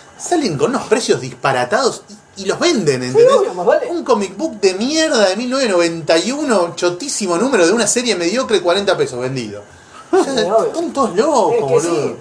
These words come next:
Speaker 2: Bueno, yo tenía una frase de cabecera en algún momento que, que, que siempre la usaba con este tema: que era, "Mientras haya pelotudas que, pelotudos que compran, va a haber hijos de puta que venden".
Speaker 1: Sí, claramente.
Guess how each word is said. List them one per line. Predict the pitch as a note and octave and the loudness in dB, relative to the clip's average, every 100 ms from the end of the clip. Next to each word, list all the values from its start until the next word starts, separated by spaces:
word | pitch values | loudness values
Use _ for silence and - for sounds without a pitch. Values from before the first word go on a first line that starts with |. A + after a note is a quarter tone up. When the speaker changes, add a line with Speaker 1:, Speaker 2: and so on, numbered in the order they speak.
| - | 0
Speaker 2:
Bueno, | A#3+ A3 | 2 2
yo | E3 B3+ C4+ | 2 2 2
tenía | C4+ G3 G3+ F#3+ | 0 -2 0 -2
una | F3 F#3+ F3 | -2 -4 -6
frase | E3 G3+ - | -2 -4 -2
de | E3+ D#3+ | -6 -2
cabecera | D#3 D#3 D#3 F#3+ F#3 | -2 -2 -2 -4 -2
en | |
algún | D#3+ D#3 F3+ F3 | -4 -2 -2 -2
momento | F3 F3 G3 A3 A#3+ | -4 -2 -2 2 2
que, | - - - E3 D3+ | 0 -14 -16 -16 -14
que, | D#3 - - | -14 -16 -18
que | - | -16
siempre | C#3 F3 F#3 | -10 -10 -4
la | E3+ | -4
usaba | E3 G3 F#3+ | 0 2 2
con | E3+ | 2
este | F3 G3 | 0 2
tema: | G3 B3 | 4 4
que | F3 | 2
era, | D#3+ | -2
"Mientras | D3+ F3+ F3 F3 | -2 -6 -6 -2
haya | C4 B3+ G#3+ | 0 0 0
pelotudas | F3 F3 G3+ A#3+ G3 | 0 0 2 2 2
que, | - E3+ | -2 -10
pelotudos | - E3+ E3+ A#3+ A#3+ - | -8 -4 -2 2 2 2
que | F#3 | 0
compran, | F#3 B3+ B3+ C4 A3 | 4 4 6 2 2
va | |
a | F3+ | 0
haber | G#3+ | 0
hijos | G3+ E3 | -2 -4
de | D#3 | -4
puta | E3 G3+ F#3 | -4 -2 0
que | G3 | 6
venden". | B3+ G#3 E3 | 6 6 0
Speaker 1:
Sí, | D3 C3+ | -8 -10
claramente. | B2+ C3 B2 D3+ | -10 -10 -8 -10